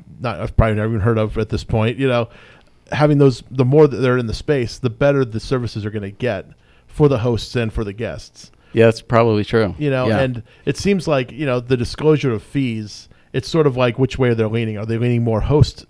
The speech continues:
Speaker 1: favoring or are they leaning more guest favoring? You know, if they wanna disclose fees to the guests, you know, maybe it's, they're looking more for the consumer protection side. Who knows? Maybe that's a better platform for the guests to be on. But if they're disclosing fees to the, uh,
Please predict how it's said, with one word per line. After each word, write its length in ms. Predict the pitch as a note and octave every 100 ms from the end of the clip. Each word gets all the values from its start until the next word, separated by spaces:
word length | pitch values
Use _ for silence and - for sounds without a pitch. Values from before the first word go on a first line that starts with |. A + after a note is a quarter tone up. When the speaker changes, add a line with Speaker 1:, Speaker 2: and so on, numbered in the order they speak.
| -
Speaker 1:
favoring 640 | - D#3+ D3+ D3+ D3+ D3+
or 120 | B2+
are 40 | B2+
they 140 | B2
leaning 260 | B2 B2 A#2+
more 160 | A2
guest 360 | G#2+ C3 B2+ -
favoring? 500 | A#2 G#2 G#2 G2 A2
You 60 | A#2+
know, 60 |
if 100 | A2+
they 120 | C3
wanna 200 | B2 B2 A#2
disclose 440 | A#2 - B2+ A#2
fees 320 | - C3 A2+
to 100 | -
the 180 | A2 G#2+
guests, 600 | G#2 C3 B2 A2 - - - _ _ _
you 100 | C3
know, 200 | A#2 A2
maybe 280 | A2+ A#2+ A#2
it's, 160 | A2 -
they're 120 | B2
looking 280 | A#2 G#2+ A2+
more 180 | A2 A2
for 120 | G#2+
the 100 | G#2
consumer 420 | G#2 - D3 C3+
protection 540 | A2+ - A#2+ - A2+
side. 360 | A2 A#2 G#2 G#2+
Who 100 | A#2+
knows? 220 | C3 G#2
Maybe 120 | A2
that's 180 | A2+ A2
a 40 | G#2+
better 280 | B2 A#2
platform 400 | G#2+ A#2+ F2 A2+ G#2
for 80 |
the 120 | - G#2
guests 300 | C#3 C#3+ -
to 100 | A2
be 140 | A2
on. 260 | G#2+ G#2+ A2+
But 240 | A#2 A2 - - - -
if 100 | A#2
they're 100 | B2+
disclosing 420 | A2 C3 A#2 A2+
fees 240 | A#2+ A2 -
to 60 |
the, 180 | G#2 G2+
uh, 160 | E2+